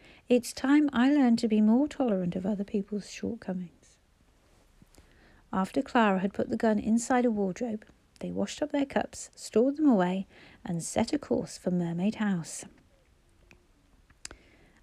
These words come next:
As to be expected, there was no helpful sign at the end of the track that Clara was convinced would lead them to where Mister Liberty lived. She turned off the main road, juddered over a cattle grid, and pressed on.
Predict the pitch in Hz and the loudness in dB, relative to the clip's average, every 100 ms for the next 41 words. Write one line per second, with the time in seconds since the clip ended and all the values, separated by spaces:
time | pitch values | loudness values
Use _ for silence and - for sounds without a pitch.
0 | - 247 294 - 247 196 - - 254 - | 0 2 4 4 4 4 2 0 0 0
1 | - 202 - 220 240 240 277 294 240 226 | -6 -6 0 4 4 6 6 6 4 0
2 | - 220 - - 202 185 220 220 202 185 | 0 -6 -4 0 0 -2 -2 0 0 0
3 | 175 180 - 202 190 226 - 220 - 202 | 0 -4 -2 -2 -2 -8 -6 -6 -4 -2
4 | 185 180 190 - 214 208 262 220 - 233 | -2 -2 -4 -2 0 2 0 0 -4 -6
5 | 185 208 196 - 196 202 - 202 196 185 | 0 2 0 -2 -6 -4 -2 0 2 0
6 | 185 - 196 185 190 190 190 220 - - | -2 -4 -4 -4 -4 -4 -4 -6 -10 -20
7 | _ _ _ _ - - - _ - 220 | _ _ _ _ -20 -20 -20 _ -4 0
8 | 226 202 196 233 - 302 269 226 190 175 | 4 4 4 2 2 4 4 4 2 -2
9 | 190 - _ - 208 226 285 262 247 233 | -4 -8 _ -2 2 4 4 4 4 2
10 | 220 202 190 - 196 190 208 - - - | -2 -4 -6 -8 -4 -4 -6 -12 -20 -20
11 | _ - 208 - 196 180 - 226 185 | _ -2 -2 0 -4 -2 0 2 0